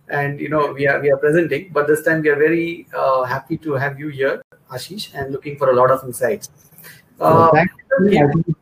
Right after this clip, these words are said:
Speaker 2: uh, you know, very kind words spoken by Vikas, uh, and Sankalpo and you,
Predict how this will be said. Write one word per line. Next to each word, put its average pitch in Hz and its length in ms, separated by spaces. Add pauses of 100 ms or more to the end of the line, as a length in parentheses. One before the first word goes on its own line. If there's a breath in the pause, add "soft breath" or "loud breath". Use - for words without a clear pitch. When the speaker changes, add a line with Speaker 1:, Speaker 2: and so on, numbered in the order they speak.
Speaker 2:
uh, 131 400 (140)
you 127 140
know, 131 360 (180)
very 139 260
kind 139 340
words 135 340
spoken 131 420
by 127 160
Vikas, 117 460 (300)
uh, 110 160 (120)
and 120 200
Sankalpo 120 580
and 117 140
you, 113 260